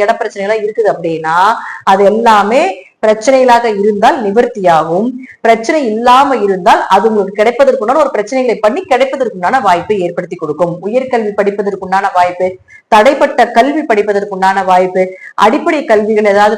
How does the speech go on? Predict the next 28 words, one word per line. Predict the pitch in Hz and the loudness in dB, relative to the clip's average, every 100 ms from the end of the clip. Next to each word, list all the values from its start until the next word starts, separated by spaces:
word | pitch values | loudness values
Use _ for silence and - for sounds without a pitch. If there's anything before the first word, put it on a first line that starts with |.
| 220 | -4
பிரச்சனைகள் | 202 233 220 | -6 -6 -6
இருக்குது, | 185 196 202 196 | -4 -2 -2 -2
மந்தமா | 220 262 247 233 | -2 0 2 0
இருக்காங்க | 196 202 190 196 | -2 -2 -2 -2
அப்படின்னா | 185 180 185 254 - - - | -4 -4 0 -2 -4 -6 0
அதுல | 226 262 240 | 2 2 0
நல்ல | 233 285 285 | 0 2 4
ஒரு | 247 220 | 4 2
பாசிட்டிவான | 214 214 220 220 233 | 0 0 -2 0 0
ஒரு | 208 | 0
நல்ல | 208 233 254 214 | -2 0 0 2
மார்க் | 214 220 208 | 2 2 0
வாங்குறதுக்கு | 202 196 190 - | 0 -2 -6 -4
உண்டான | 190 202 190 | 0 0 2
வாய்ப்பு | 185 185 185 202 202 - _ 269 | 2 2 0 -2 -2 -10 _ 2
இதெல்லாமே | 277 220 196 277 226 | 4 4 2 0 0
ஏற்படுத்தி | 208 214 220 | 0 -4 -4
கொடுத்து | 208 196 175 | -4 -4 -4
விடுவார்கள். | 160 160 165 175 180 - - - | -4 -2 0 0 0 -4 -6 -2
அதே | 190 262 | 2 2
போல | 233 196 196 | 2 0 0
நல்ல | 214 254 247 | -2 -2 -2
குரு | 208 247 226 | -2 -2 -2
அமைவது, | 202 180 180 185 202 | -2 -4 -2 -2 -2
நல்ல | 240 262 202 | -2 -2 0
வழிகாட்டி | 202 240 240 214 202 180 | 0 0 0 0 0 -4
ஒருத்தர் | 180 185 | -4 -4
கிடைப்பது, | 190 196 190 | -4 -2 -2